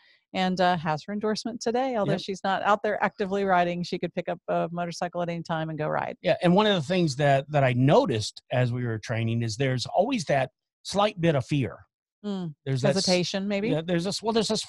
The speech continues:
Speaker 2: the f-, a co-, a, a, uh, a correctness of fear. I mean, you, I don't believe that, you know, I'm comfortable on my bike. I don't le-, necessarily have fear. I have a respect for the machine that I'm on. I understand the risks that are involved.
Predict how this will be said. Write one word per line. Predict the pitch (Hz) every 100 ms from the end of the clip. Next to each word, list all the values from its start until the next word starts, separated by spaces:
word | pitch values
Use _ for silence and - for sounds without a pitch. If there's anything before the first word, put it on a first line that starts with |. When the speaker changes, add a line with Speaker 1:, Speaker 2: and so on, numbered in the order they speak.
| -
Speaker 2:
the | 190
f-, | - -
a | 190 -
co-, | 185 226
a, | 175 170 160 -
a, | 170 160 160
uh, | 156 147 117 _ _ _ _ _ _ - - -
a | -
correctness | - 175 170 156 135 131
of | -
fear. | 156 120 117
I |
mean, | 147 160
you, | 156 151 170
I | 214
don't | 220
believe | 175 180 165 160
that, | 151 - _ _ _ _
you | 151
know, | 139
I'm | 143 208
comfortable | 208 190 - 175 165
on | 156
my | 147
bike. | 143 147 139 - 156
I |
don't | 139 139
le-, | 151 147
necessarily | 139 - 156 135 110
have | 120 -
fear. | 165 160 151
I | 131
have | 127
a |
respect | 110 104 - 147 143 -
for | 147 135 131 110 _ _ _
the | 131 123
machine | 120 - 160 151
that | 147
I'm | 143
on. | 143 143
I | 127 127
understand | 127 113 - 135 127
the |
risks | 117 147 - 147
that | 139
are | 139
involved. | 131 123 139 139 135